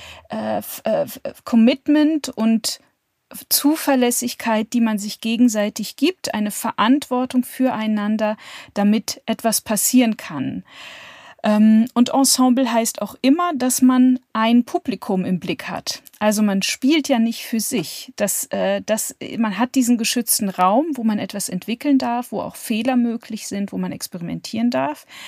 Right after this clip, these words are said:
Aber am Ende sollte schon etwas dabei sein, was über den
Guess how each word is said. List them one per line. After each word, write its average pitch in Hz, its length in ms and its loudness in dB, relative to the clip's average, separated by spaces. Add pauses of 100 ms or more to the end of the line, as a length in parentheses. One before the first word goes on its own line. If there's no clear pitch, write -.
(300)
Aber 214 160 0
am 202 100 2
Ende 247 280 2
sollte 220 300 -4
schon 247 260 2
etwas 262 420 -4
dabei 196 460 0
sein, 233 320 0
was - 160 -2
über 277 360 2
den 226 220 0